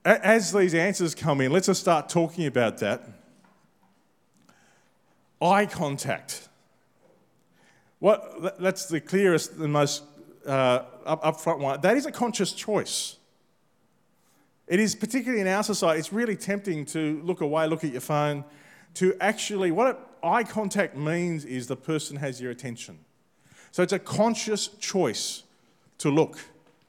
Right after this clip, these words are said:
And you notice that the, the second most important thing to do <laughs> is to ask questions.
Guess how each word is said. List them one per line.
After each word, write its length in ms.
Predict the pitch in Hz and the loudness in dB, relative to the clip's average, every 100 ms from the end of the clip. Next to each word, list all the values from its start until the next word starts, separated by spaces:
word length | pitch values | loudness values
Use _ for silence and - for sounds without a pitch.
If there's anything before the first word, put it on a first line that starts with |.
| _ _ _ _ _ _ _ _ _ _ | _ _ _ _ _ _ _ _ _ _
And 100 | 165 | 0
you 60 | 180 | 4
notice 280 | 202 196 202 | 6 6 2
that 160 | 202 | 2
the, 240 | 190 185 185 | 2 2 2
the 140 | 185 | 0
second 600 | - - - 214 226 240 | 2 2 4 2 0 0
most 260 | 220 220 220 208 - | 2 2 0 -6 -4
important 400 | 196 220 226 202 | 2 4 4 2
thing 160 | 220 | 0
to 80 | 202 | 2
do 320 | 202 233 302 - - - 143 | 2 2 0 -6 -20 -16 -14
<laughs> 80 | - _ _ _ _ _ _ _ | -14 _ _ _ _ _ _ _
is 180 | 202 196 | -2 -2
to 240 | - 196 - - | -2 -2 -4 0
ask 520 | 190 185 185 - - - | 2 2 2 -4 -10 -20
questions. 920 | - - 185 - - 147 78 73 - | -4 2 2 0 -4 -6 -8 -12 -14